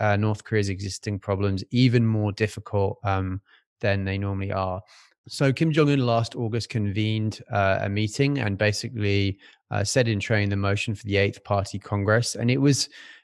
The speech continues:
introduced in the context of a reflection on how economic policymaking had really failed badly. Uh, last August, there was a review of the five-year economic plan from the twenty sixteen Congress,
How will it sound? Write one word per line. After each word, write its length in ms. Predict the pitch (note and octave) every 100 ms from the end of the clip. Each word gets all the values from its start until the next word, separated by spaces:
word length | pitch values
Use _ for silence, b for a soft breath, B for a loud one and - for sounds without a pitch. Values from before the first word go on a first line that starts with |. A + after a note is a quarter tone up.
| B
introduced 600 | D#3+ F#3+ G3+ E3 D#3 -
in 100 | B2+
the 80 | A#2
context 680 | - B2+ A#2+ B2 G#2+ - - -
of 340 | A#2 A2 G#2+ -
a 120 | A2+
reflection 640 | A2+ G#2+ C#3 C3 A2+ A2+
on 200 | G#2 G2+ F#2
how 400 | - A2+ A2 A2
economic 560 | G#2 - G#2 G2+ G2+
policymaking 680 | - A#2 G#2+ G#2 G2 F#2 G2
had 140 | F#2+
really 300 | G2 G#2 G2
failed 500 | F2+ - G2 F#2+ F#2
badly. 520 | G2 G2 G2 G2+ G2+ G#2+ B B B -
Uh, 260 | G2+ G2
last 320 | G#2 A#2+ A2 C3+
August, 400 | B2 C3 A#2 -
there 100 | G#2
was 160 | G2+
a 80 | G2+
review 460 | G2 F#2+ G#2 G#2+ G#2
of 120 | G2
the 220 | G2 F#2
five-year 640 | F2+ A2 G2+ F#2+ G#2 G2+ G2
economic 500 | G2+ - G2 F#2+ -
plan 280 | G#2 G#2+ A#2+
from 180 | A#2
the 60 | F#2+
twenty 240 | - G2+
sixteen 460 | F2+ A2 - A#2+ B2
Congress, 540 | A#2+ C#3 C#3+ D3+ -